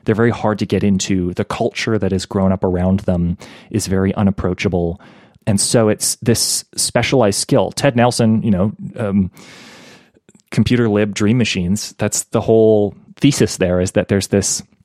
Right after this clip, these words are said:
priesthood of computer people who have this special access to this magical power, and they sort of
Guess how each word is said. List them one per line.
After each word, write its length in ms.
priesthood 720
of 460
computer 480
people 520
who 140
have 380
this 760
special 580
access 540
to 100
this 180
magical 600
power, 500
and 220
they 540
sort 240
of 260